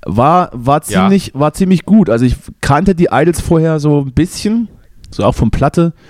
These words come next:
Speaker 1: ist halt sehr, sehr progressiver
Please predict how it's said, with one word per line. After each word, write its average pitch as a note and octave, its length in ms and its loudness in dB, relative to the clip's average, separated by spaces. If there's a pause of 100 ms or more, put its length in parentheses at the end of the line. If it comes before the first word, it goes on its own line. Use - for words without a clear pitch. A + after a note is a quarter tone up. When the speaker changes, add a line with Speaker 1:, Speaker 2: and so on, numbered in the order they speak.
(440)
Speaker 1:
ist - 160 -2
halt A2 160 0
sehr, A#2 180 2
sehr A2 340 0 (580)
progressiver G#2 1000 0